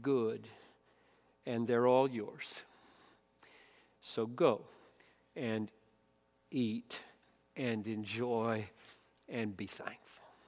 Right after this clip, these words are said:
That's what God said. Don't commit suicide. I love you.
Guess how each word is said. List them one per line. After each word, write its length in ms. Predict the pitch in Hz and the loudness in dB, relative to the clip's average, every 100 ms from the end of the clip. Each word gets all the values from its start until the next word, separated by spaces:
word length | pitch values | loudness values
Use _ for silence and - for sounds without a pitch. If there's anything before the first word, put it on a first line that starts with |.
| _ _ _ | _ _ _
That's 320 | 139 123 - | -6 -6 -6
what 300 | 127 - 98 | -6 -6 -8
God 340 | 92 113 90 80 | 0 0 0 -4
said. 300 | - - - - - _ _ _ _ _ _ _ _ _ _ _ _ _ _ _ _ _ _ _ _ _ _ _ _ _ _ _ _ _ | -8 -8 -12 -16 -18 _ _ _ _ _ _ _ _ _ _ _ _ _ _ _ _ _ _ _ _ _ _ _ _ _ _ _ _ _
Don't 260 | 139 127 127 | 0 2 0
commit 300 | 143 127 - | 0 0 -2
suicide. 720 | - 110 101 - - - - _ _ _ - | -4 -4 -4 -10 -14 -16 -18 _ _ _ -12
I 60 | |
love 300 | 117 117 113 | -4 -4 -4
you. 2000 | - - - _ _ _ _ _ _ _ _ _ _ _ _ _ _ _ _ - | -10 -20 -20 _ _ _ _ _ _ _ _ _ _ _ _ _ _ _ _ -20